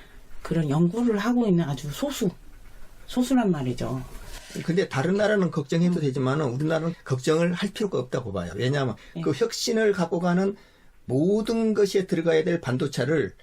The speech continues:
Speaker 2: 세계에서 다섯 번째 안에 우리가 그래도 그걸 쥐고 있어요.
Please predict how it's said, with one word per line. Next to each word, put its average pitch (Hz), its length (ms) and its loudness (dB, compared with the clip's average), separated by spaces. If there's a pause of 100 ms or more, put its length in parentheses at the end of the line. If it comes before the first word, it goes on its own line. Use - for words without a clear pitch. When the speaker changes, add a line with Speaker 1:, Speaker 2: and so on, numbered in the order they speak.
(280)
Speaker 2:
세계에서 185 760 2
다섯 - 360 -4
번째 175 300 0
안에 123 380 0
우리가 131 480 0
그래도 135 420 0 (400)
그걸 139 320 -2
쥐고 170 320 0
있어요. 95 400 -2